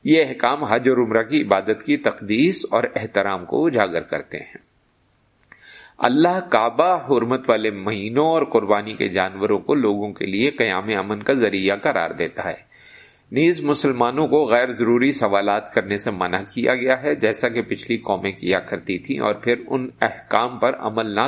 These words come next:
کرنے کے باعث عذاب کی مستحق ٹھہری۔ اس پارے میں وصیت کے وقت گواہی کے احکام بھی تفصیل سے بیان کیے گئے ہیں کہ دو عادل مسلمانوں کو گواہ بنایا جائے اور اگر سفر میں ہوں تو غیر مسلموں کو بھی گواہ بنایا جا سکتا ہے،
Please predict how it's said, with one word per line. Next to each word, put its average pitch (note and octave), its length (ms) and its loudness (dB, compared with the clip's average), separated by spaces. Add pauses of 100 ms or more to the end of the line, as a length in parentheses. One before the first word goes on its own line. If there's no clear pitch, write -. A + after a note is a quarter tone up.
کرنے F#2+ 340 -2
کے F2 80 -2
باعث F2 500 -2 (720)
عذاب C3 460 2
کی C#3 100 0
مستحق G2+ 580 -2
ٹھہری۔ F2 300 -6 (800)
اس - 260 0
پارے D#3+ 300 2
میں F3 240 0 (440)
وصیت F3 580 2
کے D3+ 80 2
وقت C3+ 300 0
گواہی A#2 360 2
کے C3+ 220 0
احکام G#2 460 0 (180)
بھی D3 260 -2
تفصیل A#2+ 440 -2
سے A2 140 -2
بیان G2 320 -2
کیے E2+ 320 -2
گئے F#2 180 0
ہیں A2 180 -4
کہ C#3 140 -2
دو G#2+ 340 2
عادل G2+ 320 0
مسلمانوں G2 640 -6
کو - 140 -4
گواہ F2+ 400 0
بنایا F#2 420 -2
جائے G2 300 0
اور C3+ 140 0
اگر G#2+ 200 0
سفر - 360 -2
میں C#3+ 120 -2
ہوں A#2 180 -2
تو C3 140 0
غیر G#2+ 240 2
مسلموں G#2 460 -6
کو G2+ 160 -2
بھی B2 220 -2
گواہ F#2+ 240 2
بنایا F#2+ 400 0
جا E2+ 180 0
سکتا - 460 -8
ہے، E2+ 80 -10